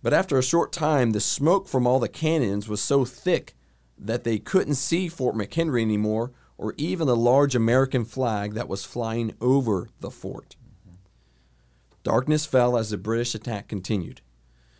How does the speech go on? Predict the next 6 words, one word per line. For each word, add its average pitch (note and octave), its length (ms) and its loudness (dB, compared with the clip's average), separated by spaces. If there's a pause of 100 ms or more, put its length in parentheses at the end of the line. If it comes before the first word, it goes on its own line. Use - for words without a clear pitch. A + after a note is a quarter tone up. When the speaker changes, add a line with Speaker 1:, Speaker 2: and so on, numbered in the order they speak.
(320)
Speaker 1:
The B2+ 80 4
British F3 320 2
would B2+ 100 2
occasionally C#3 540 4
launch A#2+ 600 2
Congreve B2 680 2